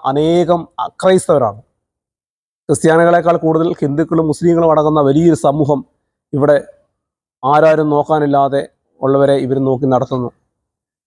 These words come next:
ഇവരുടെ സഭ നോക്കി നടത്തുന്നുണ്ട്. അതുകൊണ്ട് കാര്യം ചെയ്യ്, ഞാൻ ഇവരെ പുറത്താക്കാം,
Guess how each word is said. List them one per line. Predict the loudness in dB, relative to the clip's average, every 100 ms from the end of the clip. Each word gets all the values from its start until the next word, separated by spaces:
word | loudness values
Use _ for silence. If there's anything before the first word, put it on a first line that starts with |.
| _ _
ഇവരുടെ | 0 2 2
സഭ | 0
നോക്കി | 2 0 0
നടത്തുന്നുണ്ട്. | -2 -2 -2 -2 -2
അതുകൊണ്ട് | 0 0 2
കാര്യം | 2 0
ചെയ്യ്, | -2 -4 -4 _ _ _ _ _ _ _ _ _
ഞാൻ | 0 2
ഇവരെ | 4 2 0 -4 -20 _
പുറത്താക്കാം, | -4 -2 0 0 -2